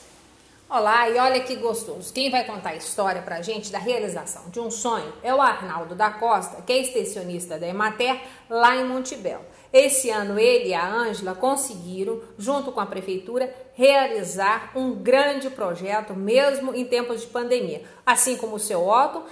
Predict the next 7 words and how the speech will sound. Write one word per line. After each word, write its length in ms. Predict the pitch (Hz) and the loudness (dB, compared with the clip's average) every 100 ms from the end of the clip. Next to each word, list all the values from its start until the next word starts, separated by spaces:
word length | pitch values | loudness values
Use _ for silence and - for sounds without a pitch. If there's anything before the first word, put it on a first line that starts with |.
| - | -14
fizeram 800 | - 226 202 233 254 302 311 285 | 0 2 2 2 2 2 0 -2
desta, 680 | 233 226 214 - - 196 180 - - _ _ | 0 0 0 -4 -2 -2 -2 -12 -20 _ _
deste 300 | 190 233 - | 0 0 0
momento 760 | 240 247 214 208 240 339 349 359 - - | 0 0 0 0 0 -2 -4 -8 -10 -8
um 480 | 254 302 403 440 415 - - 185 - - - | -4 0 2 0 -2 -12 -10 -10 -10 -14 0
ano 380 | 262 339 320 311 | 2 4 2 0
produtivo 920 | 254 220 202 196 - 269 302 302 311 | 0 0 0 -6 -8 -6 -6 -6 -8